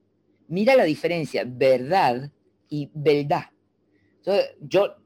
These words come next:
obligadamente los tenía que hacer practicar con ejercicios especiales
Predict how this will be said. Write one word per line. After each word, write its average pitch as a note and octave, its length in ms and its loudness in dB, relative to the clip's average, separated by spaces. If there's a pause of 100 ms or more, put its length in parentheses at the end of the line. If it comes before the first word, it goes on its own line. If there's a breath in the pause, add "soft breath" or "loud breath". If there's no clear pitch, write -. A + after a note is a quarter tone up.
(220)
obligadamente A3 1000 0
los F3+ 160 -6
tenía D#3+ 340 -4
que - 80 -10
hacer D3+ 280 -8
practicar F#3 640 -4
con B2 140 -4
ejercicios D3 600 -6
especiales D3 760 -2